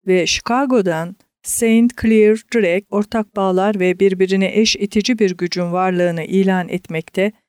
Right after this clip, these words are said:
tereddüt etmeyecekler. Arap dünyası modelinden de burada aynı şekilde söz edilebilir.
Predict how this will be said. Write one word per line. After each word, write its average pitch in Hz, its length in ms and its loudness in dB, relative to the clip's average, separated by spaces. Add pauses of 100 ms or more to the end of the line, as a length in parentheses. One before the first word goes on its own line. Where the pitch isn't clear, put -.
(200)
tereddüt 185 520 -2 (100)
etmeyecekler. 156 1040 -8 (800)
Arap 277 340 -2
dünyası 254 500 0
modelinden 208 920 0
de 185 240 -4 (360)
burada 240 320 0
aynı 240 240 2
şekilde 202 520 0
söz 208 320 0
edilebilir. 170 840 -2